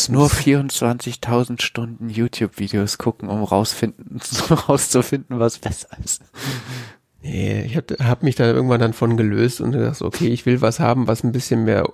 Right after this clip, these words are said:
Speaker 1: ein bisschen mehr Widerstand bietet und,
Speaker 2: Mhm.
Speaker 1: äh, hab dann auch mal rumgefragt, so von Leuten, die auch me-, mechanische Tastaturen verwenden. Dann hieß es so, hier
Speaker 2: Hast du, ja.
Speaker 1: das sind
Speaker 2: Hast
Speaker 1: die,
Speaker 2: du das
Speaker 1: die sind
Speaker 2: Gefühl,
Speaker 1: ganz
Speaker 2: es
Speaker 1: gut.
Speaker 2: bringt dir so ergonomisch was? Also, s-,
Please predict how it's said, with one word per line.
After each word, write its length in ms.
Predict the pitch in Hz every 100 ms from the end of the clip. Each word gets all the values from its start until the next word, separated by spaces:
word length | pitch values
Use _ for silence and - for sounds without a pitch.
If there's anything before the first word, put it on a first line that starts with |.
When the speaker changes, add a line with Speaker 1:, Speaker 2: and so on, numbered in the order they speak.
| - -
Speaker 1:
ein 80 | 175
bisschen 240 | 135 123
mehr 140 | 113
Widerstand 480 | 117 151 143 131 131
bietet 420 | - 127 139 131
und, 400 | - 123 117 -
Speaker 2:
Mhm. 80 | -
Speaker 1:
äh, 280 | 104 104 120 - - - - -
hab 200 | 143 -
dann 120 | 120
auch 100 | 113
mal 80 | 117
rumgefragt, 800 | 113 147 165 151 - 131 127 -
so 80 | 139
von 180 | 131 123
Leuten, 300 | 120 - 120
die 140 | -
auch 340 | 120 - -
me-, 160 | - 113
mechanische 520 | 113 113 113 110 131
Tastaturen 440 | 123 110 104 120 117
verwenden. 480 | 131 110 110 110 104
Dann 220 | 107 120
hieß 160 | 156 147
es 180 | 123 -
so, 120 | 165
hier 440 | 131 131 120 117
Speaker 2:
Hast 200 | - 127
du, 40 | 185 - - _ _
ja. 280 | 110 98 107 - - - -
Speaker 1:
das 260 | - - -
sind 100 | -
Speaker 2:
Hast 80 | 117
Speaker 1:
die, 40 |
Speaker 2:
du 40 | 160
das 80 | -
Speaker 1:
die 80 | 123
sind 80 | 110
Speaker 2:
Gefühl, 140 | 151
Speaker 1:
ganz 60 | 143
Speaker 2:
es 60 |
Speaker 1:
gut. 140 | - 92
Speaker 2:
bringt 200 | 139 156
dir 120 | 135
so 220 | 127 123
ergonomisch 840 | 110 110 110 101 101 131 190 -
was? 280 | - 101 -
Also, 280 | - 98 98
s-, 160 | -